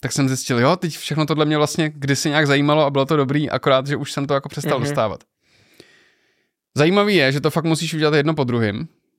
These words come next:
Speaker 1: odklikat to.
Speaker 2: Mhm.
Speaker 1: A zajímavý je, že ti Instagram ne-, jakoby ne-,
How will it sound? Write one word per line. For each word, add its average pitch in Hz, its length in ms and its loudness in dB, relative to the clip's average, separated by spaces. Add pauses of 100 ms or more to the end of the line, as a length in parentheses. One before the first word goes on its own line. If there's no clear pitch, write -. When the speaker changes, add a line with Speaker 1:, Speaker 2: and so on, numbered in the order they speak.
Speaker 1:
odklikat 127 520 -2
to. 123 320 0
Speaker 2:
Mhm. 131 300 -10 (600)
Speaker 1:
A 120 60 0
zajímavý 170 420 4
je, 139 160 4
že 151 80 -2
ti 160 100 -4
Instagram 151 540 0
ne-, 143 220 2
jakoby 151 340 -4
ne-, 151 200 2